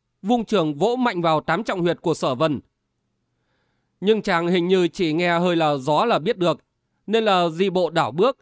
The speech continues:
Tà trường phát ra một mũi dài, xuyên thẳng vào trường ảnh như là dòng bão của đối phương, khiến cho nàng phải bật lùi lại năm bước nữa. Mặt đỏ bừng vì tức và vì uất ức thẹn thùng, đứng từ xa chằm chằm nhìn vào đối thủ,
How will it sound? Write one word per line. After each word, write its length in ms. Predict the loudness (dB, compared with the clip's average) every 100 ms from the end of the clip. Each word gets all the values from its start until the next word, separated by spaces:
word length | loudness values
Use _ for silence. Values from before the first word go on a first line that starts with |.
| _ _ _ _ _ _ _ _
Tà 160 | -2 -2
trường 300 | 0 0 0
phát 180 | -2 0
ra 140 | 0
một 160 | 0 0
mũi 180 | 0 0
dài, 340 | 0 0 -2 -10 _
xuyên 320 | -4 -2 -2
thẳng 240 | -4 -4 0
vào 140 | -2
trường 220 | -2 -2
ảnh 260 | -2 -2 -2
như 120 | 0
là 240 | 2 2
dòng 240 | 0 -2 -2
bão 180 | -2 -2
của 160 | -2
đối 160 | 0 0
phương, 320 | 2 2 0 -6 _ _ _ _ _ _ _ _
khiến 240 | 0 0
cho 160 | 0 0
nàng 280 | 0 -2
phải 240 | -2 -2 0
bật 180 | -2 0
lùi 160 | 0
lại 200 | 0 -2
năm 260 | -2 -2 0
bước 160 | 0
nữa. 280 | 0 0 0 -4 _ _ _ _ _ _ _ _ _ _ _ _ _
Mặt 240 | -8 -6
đỏ 200 | -2 -2
bừng 280 | 0 0 0
vì 160 | 2 0
tức 240 | 0 -4 _
và 280 | -2 2 2
vì 200 | 2 0
uất 160 | 0 -4
ức 140 | -6 -4
thẹn 180 | -4 -2
thùng, 260 | -2 -2 -6 _ _ _
đứng 200 | -2 -2
từ 200 | 0 -2
xa 260 | 0 0 -2
chằm 260 | -2 -4 -4
chằm 220 | -2 0
nhìn 120 | 0
vào 120 | 0
đối 160 | 0 0
thủ, 360 | 2 2 2